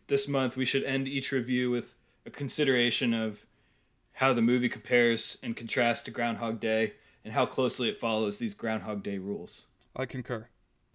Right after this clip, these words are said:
Speaker 1: Are you comfortable giving a is it good rating to Groundhog Day right now?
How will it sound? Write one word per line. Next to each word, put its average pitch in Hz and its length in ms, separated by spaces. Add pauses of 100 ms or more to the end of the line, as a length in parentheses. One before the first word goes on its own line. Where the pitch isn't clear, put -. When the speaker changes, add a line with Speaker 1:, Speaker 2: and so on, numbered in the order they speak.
(300)
Speaker 1:
Are 135 100
you 156 140
comfortable 170 400
giving 135 440
a 117 240
is 131 240
it 127 160
good 123 340 (120)
rating 107 420 (560)
to 110 300
Groundhog 104 440
Day 95 140
right 92 200
now? 95 220